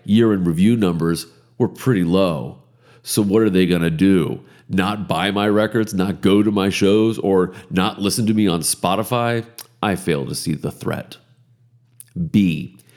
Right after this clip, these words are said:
if they don't like what I'm writing about, chances are I'm not going to convince them.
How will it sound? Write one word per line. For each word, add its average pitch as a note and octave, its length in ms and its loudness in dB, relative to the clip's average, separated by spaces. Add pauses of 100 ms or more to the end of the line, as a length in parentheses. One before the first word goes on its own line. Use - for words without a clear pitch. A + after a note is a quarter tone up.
(240)
if A2 100 -4
they D#3+ 100 4
don't A3+ 160 -4
like C#3+ 180 0
what A2+ 140 2
I'm F#2+ 160 0
writing B2 240 2
about, E2+ 480 -2 (160)
chances D3 400 -2
are A#2 400 0 (580)
I'm D#3 160 -2
not D3+ 200 -2
going B2+ 160 0
to A2 40 -2
convince G#2+ 460 -2
them. - 400 -8